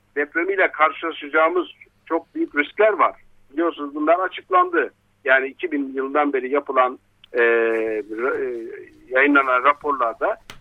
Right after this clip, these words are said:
İstanbul'un büyük bir depremle karşılaşacağı, e, kayıpların, e, de, e, durumunu biliyoruz. Onları gerekirse tekrarlarız. Dolayısıyla bu riskleri bu, bu kentte, bu i-, i-, i-, ilde,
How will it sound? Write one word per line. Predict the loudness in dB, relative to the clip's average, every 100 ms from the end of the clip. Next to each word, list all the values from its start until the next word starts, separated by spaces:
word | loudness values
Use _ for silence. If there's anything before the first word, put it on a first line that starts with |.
| -20
İstanbul'un | -2 0 2 2 2 0 -6 _ _
büyük | -2 0 0
bir | 0
depremle | 0 4 2 2 -2 -2 -4
karşılaşacağı, | 0 0 0 -8 0 2 2 0 -8 -8
e, | -6
kayıpların, | -2 -2 2 0 0 -4 _
e, | -8 -6 -6 -8 -12 -14 -12 -8 0
de, | 2 2 -2
e, | -4 -4
durumunu | -4 -2 -2 -2
biliyoruz. | 0 2 2 -2 _ _ _
Onları | -8 -4 -4
gerekirse | -2 -2 -2 -6 -6 -4
tekrarlarız. | -4 0 0 2 0 -2 -14 -20 -20 _
Dolayısıyla | 2 2 0 2 2 2 _ _ -4
bu | -4
riskleri | -4 -4 -2 -2 -2
bu, | -6 -6 -12
bu | -2
kentte, | 2 0 0 -2 0
bu | -4 -6
i-, | -10 -10
i-, | -8
i-, | -6 -6 -4 -2 -4 -8 -12 -10 -10 -10 -12 -6
ilde, | -6 2 2 2